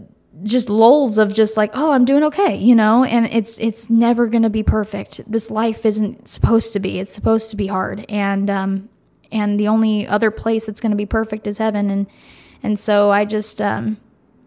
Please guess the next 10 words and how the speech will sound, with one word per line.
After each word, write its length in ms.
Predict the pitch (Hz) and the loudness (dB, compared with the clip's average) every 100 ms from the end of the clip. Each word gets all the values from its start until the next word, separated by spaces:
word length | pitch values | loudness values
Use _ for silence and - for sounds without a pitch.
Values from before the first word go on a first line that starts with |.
| _ - _ | _ -18 _
I, 200 | 220 208 | -2 -2
I, 340 | - 202 - 208 | -2 -4 -4 -4
I 60 | |
just 220 | 208 208 214 | -4 -4 -4
encourage 460 | 202 - 202 202 | -6 -4 -4 -6
people 320 | - 208 208 208 | -10 -10 -10 -10
to 160 | - | -6
know 560 | 208 208 208 202 202 208 | -2 0 0 0 -2 -4
that, 440 | 208 202 196 202 - | -4 -2 -4 -6 -8
uh, 340 | 196 202 202 | -6 -6 -8